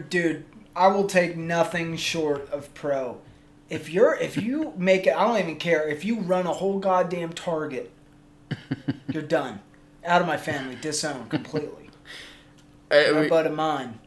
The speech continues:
Speaker 2: No <laughs> bud of mine. That's a little bud of
Speaker 1: Hashtag
Speaker 2: mine.
Speaker 1: not my bud.
Speaker 2: <laughs>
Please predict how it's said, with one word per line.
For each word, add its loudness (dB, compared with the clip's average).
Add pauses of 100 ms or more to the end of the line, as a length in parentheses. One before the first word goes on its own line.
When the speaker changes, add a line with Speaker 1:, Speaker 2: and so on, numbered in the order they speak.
(260)
Speaker 2:
No 8
<laughs> -
bud 10
of 6
mine. 8 (500)
That's -6
a 2
little 8
bud 12
of 8
Speaker 1:
Hashtag 10
Speaker 2:
mine. 0
Speaker 1:
not 6
my 2
bud. -2 (500)
Speaker 2:
<laughs> 6